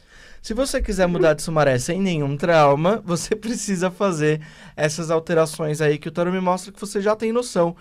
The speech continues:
do que se trata. Mas é importante, eh, você fazer uma consulta completa pra detalhar isso. Entra no site do Astrocentro, conversa com, com alguém lá ou comigo,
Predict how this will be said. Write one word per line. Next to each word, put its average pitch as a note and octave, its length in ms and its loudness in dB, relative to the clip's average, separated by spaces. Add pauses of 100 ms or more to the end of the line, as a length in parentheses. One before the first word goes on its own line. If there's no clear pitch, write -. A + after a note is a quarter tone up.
(300)
do F#3 120 -4
que F#3+ 140 -4
se - 140 -8
trata. B2+ 440 0 (380)
Mas E3+ 680 2 (120)
é D#3 120 -2
importante, F3+ 1300 -6
eh, D#3+ 180 0
você D#3+ 240 -6
fazer F3+ 220 -8
uma F3+ 180 -6
consulta F3+ 440 -8
completa F3 520 -4
pra E3 160 -4
detalhar D3+ 480 -2
isso. G3 300 -4 (460)
Entra A#3 300 -2
no B3+ 100 -4
site G3 360 -2
do F3+ 80 -4
Astrocentro, E3 840 -4 (300)
conversa F3 500 -2
com, F#3 580 -4
com F3 100 -6
alguém D#3+ 260 -2
lá E3 380 0
ou D3+ 120 0
comigo, D#3 480 -4